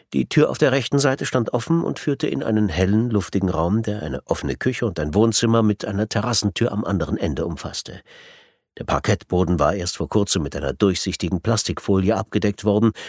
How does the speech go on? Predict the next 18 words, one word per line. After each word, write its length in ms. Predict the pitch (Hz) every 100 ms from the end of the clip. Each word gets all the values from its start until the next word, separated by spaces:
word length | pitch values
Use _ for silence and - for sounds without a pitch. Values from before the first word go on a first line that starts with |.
| -
unter 260 | - 85 95
der 140 | 92
nummerierte 520 | 95 104 92 110 98
Markierungen 580 | 95 95 - 123 80 67
sichtbar 380 | - - - -
waren. 420 | 55 53 - - _ _ _ _ _ _ _ _ _ _ _ _ _ - - - - - _
„Gleich 460 | - - 147 180 202
hier 200 | 202 180
am 200 | 175 175
Eingang 400 | 135 139 135 147
ist 140 | 156
sie 80 | -
gefunden 440 | 147 - 147 151 147
worden?“, 320 | 147 190 214 _ _
fragte 380 | - - - 78
Hawthorne. 460 | - - - - - _ _ _ _ _ - -
Throsby 400 | - 101 90 95
nickte. 420 | 95 104 - 85